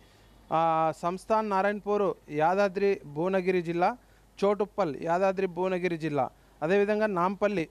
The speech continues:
నల్గొండ జిల్లా. ఈ నల్గొండ జిల్లాలో, ఆ, నాలుగు మండలాలు మునుగోడు, చెందూరు, మర్రిగూడ, నాంపల్లి.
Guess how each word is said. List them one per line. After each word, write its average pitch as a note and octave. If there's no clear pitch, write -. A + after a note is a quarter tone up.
నల్గొండ F#3+
జిల్లా. D3
ఈ D#3
నల్గొండ G3+
జిల్లాలో, G#3
ఆ, D#3+
నాలుగు F#3
మండలాలు E3+
మునుగోడు, G3+
చెందూరు, G3
మర్రిగూడ, F3+
నాంపల్లి. E3+